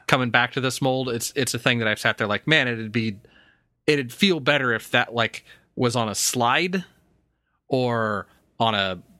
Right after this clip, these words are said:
little hidden hinge inside that folded up to then all tucked together." No, instead it's this little piece that hides out around his knee and it's clear. So while you're wor-, it's like, it's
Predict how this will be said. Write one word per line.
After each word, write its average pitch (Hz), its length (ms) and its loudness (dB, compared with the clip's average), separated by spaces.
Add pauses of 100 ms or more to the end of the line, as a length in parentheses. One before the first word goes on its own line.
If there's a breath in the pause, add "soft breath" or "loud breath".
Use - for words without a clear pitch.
(120)
little 117 400 -2 (760)
hidden 135 340 -2
hinge 127 360 -2
inside 135 440 0
that - 160 -12
folded 117 400 -4 (140)
up 151 180 -2 (260)
to 170 140 -2
then 156 340 -4
all 160 320 -2
tucked - 300 -4
together." 156 720 0
No, 143 300 -2
instead 135 360 0
it's - 220 -6
this 123 180 -4
little 127 180 -2
piece 123 300 -2
that - 120 -6
hides 120 280 2
out 117 160 2
around 113 300 -2
his 110 140 -8
knee 107 340 -2 (520 loud breath)
and 175 160 4
it's 156 140 -4
clear. 180 380 0
So 135 240 0
while 143 360 -2
you're 147 160 -2
wor-, 156 180 -4
it's - 380 -4
like, 117 400 -2 (800)
it's - 400 -2